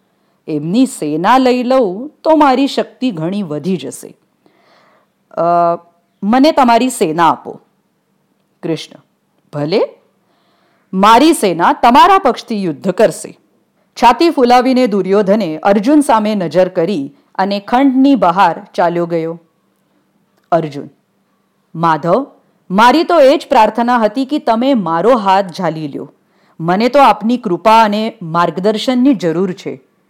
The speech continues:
આપના સાથ વગર હું શક્તિહીન અને દિશાહીન છું. કૃષ્ણ: પાર્થ, તારી નમ્રતાએ મને તારો સારથી બનવા બાંધી લીધો છે.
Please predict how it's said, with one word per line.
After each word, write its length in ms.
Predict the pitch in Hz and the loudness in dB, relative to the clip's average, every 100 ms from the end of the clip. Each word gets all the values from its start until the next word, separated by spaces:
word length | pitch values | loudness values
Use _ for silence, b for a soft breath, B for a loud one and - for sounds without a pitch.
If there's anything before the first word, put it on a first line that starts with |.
| - | -4
આપના 360 | 165 185 233 269 | -2 0 2 0
સાથ 340 | 262 214 277 214 | 2 4 4 2
વગર 360 | 196 180 196 151 b b | -2 2 0 -2 b b
હું 200 | - 240 | -4 -4
શક્તિહીન 760 | - 214 214 - 262 254 294 277 | -2 -4 -4 -2 0 2 0 0
અને 200 | 185 185 165 | -6 -8 -8
દિશાહીન 640 | 160 - 170 160 180 208 | -10 -6 -4 -4 -4 -6
છું. 260 | 208 139 131 _ _ _ _ _ _ _ _ _ | -8 -14 -16 _ _ _ _ _ _ _ _ _
કૃષ્ણ: 400 | 180 156 - - - _ _ _ _ _ _ _ _ _ _ _ - | -8 -8 -10 -18 -20 _ _ _ _ _ _ _ _ _ _ _ 0
પાર્થ, 360 | 156 175 240 - _ _ _ _ _ - | 2 2 -2 -16 _ _ _ _ _ 2
તારી 220 | 285 349 | 4 4
નમ્રતાએ 680 | 240 190 196 262 302 226 208 | 2 0 0 2 4 4 0
મને 260 | 226 233 269 | 0 0 0
તારો 320 | 202 180 240 | 2 2 0
સારથી 580 | - 165 170 180 302 311 | 0 0 0 -2 0 2
બનવા 380 | 202 170 190 | 0 0 0
બાંધી 380 | 160 156 156 196 | 0 -4 -4 -4
લીધો 300 | 175 135 139 | -4 -8 -12
છે. 180 | 135 110 | -12 -16